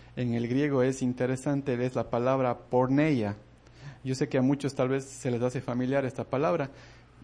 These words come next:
es la palabra pornografía. Esta palabra, eh, fornicación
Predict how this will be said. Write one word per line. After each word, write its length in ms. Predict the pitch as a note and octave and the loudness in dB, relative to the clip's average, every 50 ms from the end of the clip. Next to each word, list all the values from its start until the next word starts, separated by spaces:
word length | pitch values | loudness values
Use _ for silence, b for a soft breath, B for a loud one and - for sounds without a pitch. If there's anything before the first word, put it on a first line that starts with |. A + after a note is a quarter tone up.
| - - - | -20 -12 -6
es 180 | - B2+ B2+ | -4 -2 0
la 160 | C3 A#2+ - | 0 -2 0
palabra 460 | - B2 B2+ C3 C3+ C3+ C3 B2 B2 B2 - - | 0 0 2 2 2 2 0 -2 -4 -6 -10 -8
pornografía. 800 | - C3+ C3 B2+ C3 C3+ C3+ C#3 C#3+ D3+ D3 - G#3 F#3+ B2 G2 - - - - - - - - - - - - - - - - - - - - - - - - - - - - | -2 -2 0 2 2 0 0 0 -2 -2 -4 -4 -4 -4 -4 -4 -6 -12 -20 -20 -20 -20 -20 -20 -20 -20 -20 -20 -20 -20 -20 -20 -20 -20 -20 -20 -20 -20 -20 -20 -20 -18 -8 -8
Esta 260 | B2+ - D3 C3+ - | -4 -2 -2 0 2
palabra, 640 | C#3+ D3 E3 F3+ F#3 F#3 F3 E3+ E3 D#3+ D#3 - - | 4 4 4 4 4 6 6 6 6 6 4 2 0
eh, 220 | C3+ B2+ A#2+ A#2 | 0 0 0 0
fornicación 1000 | A#2 - C3 B2+ C3 C3 C#3 C3+ C3+ D3 C#3 C#3 - - F3 E3 D3+ D3 D3 | 0 -2 0 2 2 2 2 2 2 0 0 0 0 0 2 2 2 0 -2